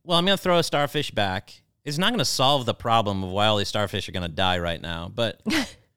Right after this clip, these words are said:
Speaker 1: It makes me feel better.
Speaker 2: Mm. Mm-hmm.
Speaker 1: The, I, I think logically, uh, and this is the problem with secular humanism, is you're like, "Well, you know, you've gotta use logic." The logic is,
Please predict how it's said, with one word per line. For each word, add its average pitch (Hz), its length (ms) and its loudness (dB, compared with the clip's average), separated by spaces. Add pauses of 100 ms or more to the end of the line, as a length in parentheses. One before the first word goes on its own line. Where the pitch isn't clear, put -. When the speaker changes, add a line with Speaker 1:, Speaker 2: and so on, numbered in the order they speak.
(160)
Speaker 1:
It 143 80 -6
makes 180 180 0
me 226 100 0
feel 107 180 -2
better. 87 360 -6 (240)
Speaker 2:
Mm. 180 440 -20 (440)
Mm-hmm. 185 260 -6 (960)
Speaker 1:
The, 139 280 0 (380)
I, 123 140 -10 (240)
I 120 60 -6
think 127 220 -2
logically, 120 1000 -2 (1040)
uh, 104 220 0
and 104 80 -2
this 113 100 -2
is - 60 -8
the 95 100 -4
problem 120 320 0
with 95 100 -4
secular 98 340 -4
humanism, 98 500 -4
is 104 180 -12
you're 104 140 -2
like, 95 200 -2
"Well, 156 400 0 (420)
you 165 100 -8
know, 185 120 0
you've 127 220 -2
gotta 139 220 4
use 120 240 0
logic." 113 460 0
The 127 100 -4
logic 160 400 -2
is, 123 440 -2